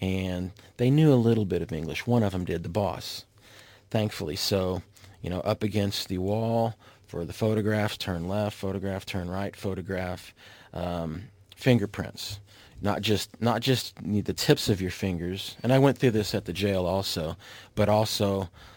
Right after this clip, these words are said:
like, all of your fingers and the palm and the edges. It's like four sheets of paper.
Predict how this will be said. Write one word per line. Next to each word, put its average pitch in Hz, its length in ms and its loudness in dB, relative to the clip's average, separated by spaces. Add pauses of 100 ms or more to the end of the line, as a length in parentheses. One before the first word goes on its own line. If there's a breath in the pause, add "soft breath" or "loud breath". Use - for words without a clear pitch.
(120)
like, 92 460 -2 (640 soft breath)
all 101 200 4
of 131 120 4
your 135 120 2
fingers 143 680 2
and 98 420 2
the 87 60 -4
palm 127 640 4
and 90 200 -2
the - 120 -6
edges. 120 680 0 (320 loud breath)
It's 101 160 -2
like 110 180 0
four 131 240 2
sheets 120 300 -2
of - 80 -8
paper. 110 420 -4